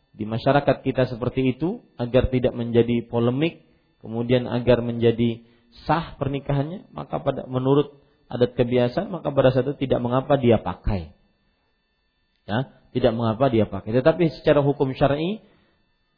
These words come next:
sah pernikahan ketika dia sudah mengatakan, "Saya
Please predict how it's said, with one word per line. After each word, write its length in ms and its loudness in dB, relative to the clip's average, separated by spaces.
sah 320 2
pernikahan 560 2
ketika 400 0
dia 240 2
sudah 240 0
mengatakan, 720 0
"Saya 720 2